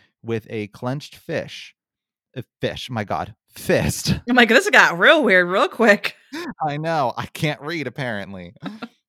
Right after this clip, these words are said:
Speaker 1: Um, so Miz Dickinson, Miss Dixon, sorry, Dixon said, "Miz Ryan somewhat oddly responded to that by pushing him on the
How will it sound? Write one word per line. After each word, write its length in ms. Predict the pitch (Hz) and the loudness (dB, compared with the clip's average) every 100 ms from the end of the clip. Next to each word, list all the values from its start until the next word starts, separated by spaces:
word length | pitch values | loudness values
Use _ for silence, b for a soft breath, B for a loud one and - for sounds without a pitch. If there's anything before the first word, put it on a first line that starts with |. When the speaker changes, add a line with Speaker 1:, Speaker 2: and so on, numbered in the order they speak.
| _ - | _ -10
Speaker 1:
Um, 460 | 117 113 107 104 - _ B B B 104 B B B 131 | -6 -6 -6 -10 -14 _ B B B -18 B B B -4
so 320 | 113 110 - _ _ _ | -4 -4 -10 _ _ _
Miz 380 | 131 139 147 135 - 107 104 | -10 -8 -8 -10 -14 -20 _
Dickinson, 640 | 139 143 143 127 - 113 - | -16 -14 -12 -14 -14 -16 -14
Miss 280 | 110 120 139 | -10 -10 -10
Dixon, 600 | 107 101 151 - 95 87 | -12 -10 -10 -10 -14 -12
sorry, 260 | - 92 85 | -10 -10 -10
Dixon 500 | 92 139 - 82 90 | -12 -16 -16 -16 -14
said, 340 | - 87 85 - | -12 -10 -10 -12
"Miz 340 | 107 113 127 120 | -12 -8 -8 -8
Ryan 480 | 131 117 90 80 - _ | -8 -6 -8 -10 -14 _
somewhat 460 | _ - 135 131 131 | _ -10 -8 -4 -4
oddly 300 | 120 123 120 | -4 -4 -4
responded 680 | 120 120 - 131 117 107 104 | -8 -10 -8 -6 -4 -6 -8
to 100 | 120 | -8
that 420 | 101 92 98 101 | -6 -4 -6 -8
by 200 | 110 98 | -6 -6
pushing 500 | - 143 151 - 143 | -8 -10 -10 -10 -10
him 280 | 127 120 120 - | -8 -8 -10 -12
on 480 | 110 110 110 107 107 - _ | -8 -6 -6 -6 -10 -14 _
the 220 | 98 104 | -10 -10